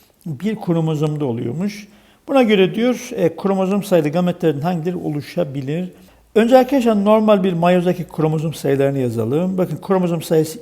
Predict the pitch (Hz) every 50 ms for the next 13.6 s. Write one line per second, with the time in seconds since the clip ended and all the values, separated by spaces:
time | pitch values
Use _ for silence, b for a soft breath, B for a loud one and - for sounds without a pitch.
0 | - - - - - 202 175 143 131 117 113 117 127 151 175 190 190 185 B B
1 | B B B B B B _ _ - 160 151 147 160 160 165 170 165 202 185 165
2 | 139 123 113 113 110 107 113 110 110 107 - - 170 165 180 196 196 208 202 B
3 | B B B B B B B B - 156 170 185 190 202 202 175 165 190 214 185
4 | 160 147 147 - - - 143 139 135 131 127 - - 139 135 135 - 208 190 175
5 | - - 185 - - 160 143 135 143 165 185 - - 165 156 151 151 - 151 139
6 | 135 127 127 120 113 127 147 180 196 170 143 147 147 135 131 139 131 117 107 117
7 | - - - 185 196 202 202 - B B B B B B B B B B _ -
8 | 214 190 214 185 185 196 190 185 196 226 220 214 - 175 160 170 175 160 - -
9 | 165 147 139 139 151 165 175 180 180 160 156 175 208 196 160 147 135 135 147 165
10 | 175 170 147 139 139 131 131 - - 170 165 160 147 143 127 131 117 - - -
11 | 123 120 - - 165 170 156 131 - - - 147 160 170 165 - B B B B
12 | B B B B B _ 175 147 139 139 156 160 151 131 156 170 175 - 156 151
13 | 143 135 135 147 165 185 190 180 - - -